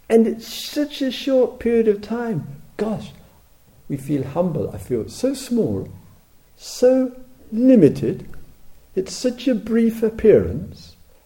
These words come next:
I feel so finite and so vulnerable. I'm just a little creature on the earth <coughs> who's making a great fuss about nothing.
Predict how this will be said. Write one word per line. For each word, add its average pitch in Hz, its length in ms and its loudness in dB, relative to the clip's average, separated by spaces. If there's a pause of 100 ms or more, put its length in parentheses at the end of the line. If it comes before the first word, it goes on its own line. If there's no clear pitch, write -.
(160)
I 196 60 -4
feel 233 400 0
so 240 300 4
finite - 880 -4 (1120)
and 247 280 8
so 226 280 10
vulnerable. 135 560 4
I'm 165 180 0
just 220 220 -4
a 196 80 6
little 262 320 0
creature 185 520 -2
on 151 200 0
the 131 180 0
earth - 340 -6 (1040)
<coughs> - 200 -20
who's 170 160 -6
making 190 400 2
a 196 60 2
great 233 280 4
fuss - 320 -4
about 196 300 -4
nothing. 233 400 -6